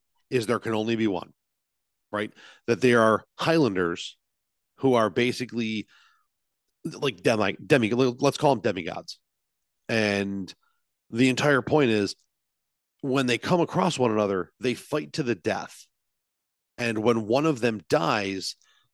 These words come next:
by the hand of another, the power that that one has is distributed amongst the rest of the remaining Highlanders in a ri-, a,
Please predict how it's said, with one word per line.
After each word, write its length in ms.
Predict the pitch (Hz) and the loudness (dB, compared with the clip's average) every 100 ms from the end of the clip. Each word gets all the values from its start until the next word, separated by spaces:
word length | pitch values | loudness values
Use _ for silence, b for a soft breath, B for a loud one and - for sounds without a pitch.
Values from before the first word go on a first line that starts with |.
| _ | _
by 120 | 120 | -2
the 120 | 104 | -2
hand 380 | 101 - 139 143 | -4 -2 0 2
of 100 | 131 | 0
another, 540 | 127 151 135 98 82 78 _ _ _ _ _ _ _ _ _ _ _ _ _ | 2 0 0 0 -4 -6 _ _ _ _ _ _ _ _ _ _ _ _ _
the 220 | 107 123 | -8 -6
power 540 | 117 - 151 170 180 151 | -4 -2 4 6 6 6
that 240 | 131 127 | 2 2
that 180 | 131 135 | 0 2
one 160 | 120 | -2
has 760 | 104 - 147 113 95 90 87 - _ _ _ _ _ _ _ _ _ _ _ _ _ _ | -4 -2 0 2 0 -2 -6 -12 _ _ _ _ _ _ _ _ _ _ _ _ _ _
is 220 | 139 120 | -2 0
distributed 800 | 95 113 - - 165 147 120 107 | 0 0 2 4 4 4 2 0
amongst 440 | 113 113 117 - 104 | -2 -2 -2 -4 0
the 100 | 117 | 0
rest 340 | 101 113 - | 0 -2 -4
of 100 | 107 | -4
the 100 | 110 | -2
remaining 800 | 104 98 98 104 98 92 90 85 _ - | -2 -4 -4 -4 -6 -8 -10 -16 _ -8
Highlanders 760 | - 131 87 85 - - - - _ _ _ _ _ _ _ _ _ _ _ _ _ _ _ | -2 0 0 -4 -8 -10 -12 -14 _ _ _ _ _ _ _ _ _ _ _ _ _ _ _
in 320 | 131 120 113 - _ - | 0 2 2 -2 _ -2
a 140 | 123 | 0
ri-, 300 | 98 113 135 | 2 2 2
a, 160 | 127 | 0